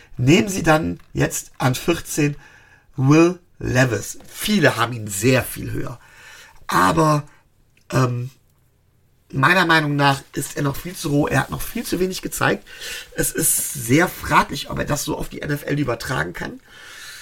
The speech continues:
Aber Bill Belichick muss mal ins Risiko gehen. Ähm, ansonsten droht er immer weiter abzurutschen und irgendwie, ja, ein bisschen sein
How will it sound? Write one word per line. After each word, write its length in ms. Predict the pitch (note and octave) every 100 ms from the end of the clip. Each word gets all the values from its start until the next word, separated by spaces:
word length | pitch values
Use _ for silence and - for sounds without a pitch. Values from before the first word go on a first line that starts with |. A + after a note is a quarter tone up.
| - - _ -
Aber 180 | E3
Bill 140 | E3+ E3
Belichick 440 | F3 - F#3+ G#3
muss 220 | D#3 F#3+
mal 100 | G3
ins 140 | F3 D#3+
Risiko 320 | G3+ F3 A#2+
gehen. 260 | G2 A2+ - - -
Ähm, 480 | B2+ B2+ C3 C#3 - - - -
ansonsten 840 | C#3 C3 C3 F3 - - D#3+ B2+
droht 340 | A2+ - - -
er 180 | -
immer 220 | - F#3+ D#3+
weiter 300 | E3 E3 -
abzurutschen 720 | - - G3+ G#3 - A#3 C#4+ - - - - - - -
und 280 | D3 C#3+ -
irgendwie, 640 | D3+ E3+ D3+ D3+ D#3 D3+ - _ _ _ _ _ _ -
ja, 360 | A#2 D3 B2 D3 -
ein 140 | B2 G2+
bisschen 600 | C#3 - - F#3+ F#3 F3
sein 400 | C#3+ B2+ C3 C#3+